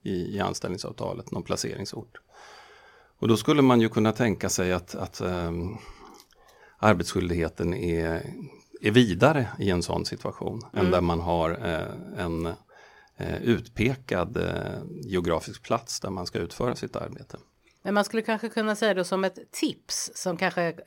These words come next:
Speaker 2: kom fram, eh, genom det du sa, men att man ska helst, det ska ju vara så precis som möjligt så att man själv känner till vart man faktiskt är tvungen att utföra sitt arbete.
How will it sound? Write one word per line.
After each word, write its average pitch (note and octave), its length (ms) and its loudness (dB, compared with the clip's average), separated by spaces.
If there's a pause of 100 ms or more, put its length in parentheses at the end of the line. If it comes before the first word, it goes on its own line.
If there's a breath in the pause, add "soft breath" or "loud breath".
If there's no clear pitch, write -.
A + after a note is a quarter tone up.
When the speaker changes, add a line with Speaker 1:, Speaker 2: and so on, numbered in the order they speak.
(100)
Speaker 2:
kom F3 240 2
fram, A3 400 6
eh, E3 80 0 (240)
genom F3 420 -2
det F3 100 0
du G3 120 0
sa, F#3+ 280 6
men E3+ 140 0
att E3+ 100 -2
man F3+ 140 0
ska F3+ 280 -2 (260)
helst, G#3 520 0
det F#3 140 -8
ska G#3 140 -6
ju G#3 60 0
vara F#3+ 120 2
så F3+ 120 -6
precis F3+ 520 -4
som F#3+ 160 -2
möjligt G#3 400 0
så F#3 60 -2
att E3+ 100 -4
man F3 140 -2
själv E3+ 380 -2
känner F3+ 320 0
till D#3+ 480 0 (380 soft breath)
vart F3 460 2
man E3 180 0
faktiskt - 540 -6
är D3+ 400 -2 (500 soft breath)
tvungen E3 300 2
att D#3 140 -2
utföra D3 360 -4
sitt E3 160 -6
arbete. F#3+ 520 0